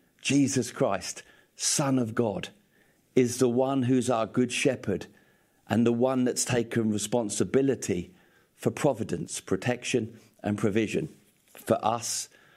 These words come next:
for our families, for our today, and for our tomorrow. So as we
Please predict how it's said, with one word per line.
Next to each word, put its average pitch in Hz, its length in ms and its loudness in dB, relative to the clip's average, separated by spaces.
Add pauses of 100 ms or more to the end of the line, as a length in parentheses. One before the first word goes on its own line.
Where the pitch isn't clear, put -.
(300)
for 107 220 2
our 101 100 2
families, 113 840 -2 (460)
for 113 200 0
our 107 160 2
today, 113 680 -2 (420)
and 104 160 0
for 107 260 2
our 101 140 0
tomorrow. 98 580 0 (800)
So 139 220 4
as 165 180 0
we 143 300 2